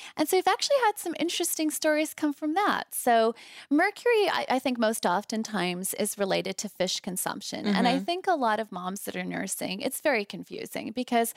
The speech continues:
Speaker 1: here we are telling you, you know, breast milk is best and try your best to do this and all about the omega-threes and D H A. It's so important. And so a lot of moms will eat fish 'cause it's a great source of D H A.
Speaker 2: Yeah.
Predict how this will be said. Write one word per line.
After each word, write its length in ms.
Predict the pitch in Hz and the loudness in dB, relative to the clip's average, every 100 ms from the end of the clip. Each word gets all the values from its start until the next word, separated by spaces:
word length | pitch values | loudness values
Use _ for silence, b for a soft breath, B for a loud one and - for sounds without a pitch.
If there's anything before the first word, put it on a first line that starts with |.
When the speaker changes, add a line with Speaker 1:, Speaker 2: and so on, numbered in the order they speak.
| B B B | B B B
Speaker 1:
here 220 | 349 359 | 0 0
we 140 | 320 | 2
are 100 | 254 | 0
telling 340 | 247 226 202 190 | 0 -2 -2 -2
you, 160 | 185 | -6
you 140 | 180 196 | -4 -2
know, 180 | 190 190 - | 0 0 2
breast 260 | 277 - | 0 2
milk 240 | 262 247 240 | 0 0 -2
is 140 | - | -4
best 380 | - 202 202 - | 0 0 0 -6
and 100 | 180 | -6
try 200 | - 269 | 0 2
your 140 | 269 | 2
best 300 | 233 226 - | 2 0 -2
to 60 | 220 | -4
do 160 | 196 | -2
this 340 | 190 185 196 - | 2 2 0 -2
and 140 | 175 B B B B | -2 B B B B
all 160 | 294 | 2
about 240 | 294 254 247 | 4 2 2
the 120 | 233 | 0
omega-threes 880 | 208 196 208 202 196 180 175 180 180 | 0 0 -2 -4 -2 0 0 0 0
and 180 | 175 - | -2 -2
D 160 | 262 277 | 2 2
H 220 | 269 - | 2 2
A. 140 | 202 | 0
It's 140 | 180 - | 0 -2
so 200 | 220 226 | -2 0
important. 600 | 233 - 214 - 170 185 208 | -2 -2 -2 -2 -6 -4 -2
And 160 | 214 | -2
so 180 | - 233 | 0 0
a 20 | |
lot 200 | 220 196 | 2 0
of 60 | 233 | 0
moms 280 | 175 196 - | -2 -4 -4
will 80 | - | -6
eat 120 | - | -2
fish 240 | 403 247 - | 0 0 -2
'cause 120 | - | -10
it's 120 | - | -12
a 40 | - | -6
great 240 | 196 - | -4 -4
source 240 | - 180 - | -6 -8 -6
of 60 | |
D 100 | 180 | -2
H 20 | 185 | 2
A. 40 | 185 180 | 4 2
Speaker 2:
Yeah. 240 | 170 | 0